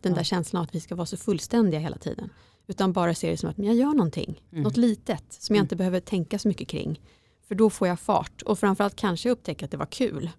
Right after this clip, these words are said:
Speaker 2: Exakt.
Speaker 1: Och det är ju oftast den bästa kraften för att orka göra någonting mer.
Speaker 2: Exakt. Jag tänker att det du beskriver, det är så himla bra. För att <clears throat> det här med fokus, när man säger, folk säger så här, "Ja, men jag har svårt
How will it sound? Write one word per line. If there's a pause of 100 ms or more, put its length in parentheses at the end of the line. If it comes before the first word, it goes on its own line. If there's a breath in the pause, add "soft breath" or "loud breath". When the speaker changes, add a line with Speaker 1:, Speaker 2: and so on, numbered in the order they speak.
(180)
Speaker 2:
Exakt.
Speaker 1:
Och
det
är
ju
oftast
den
bästa
kraften
för
att
orka
göra
någonting
mer. (120)
Speaker 2:
Exakt. (400 loud breath)
Jag
tänker
att
det
du
beskriver,
det
är
så
himla
bra.
För
att (300)
<clears throat>
det
här
med
fokus,
när
man
säger,
folk
säger
så
här,
"Ja,
men
jag
har
svårt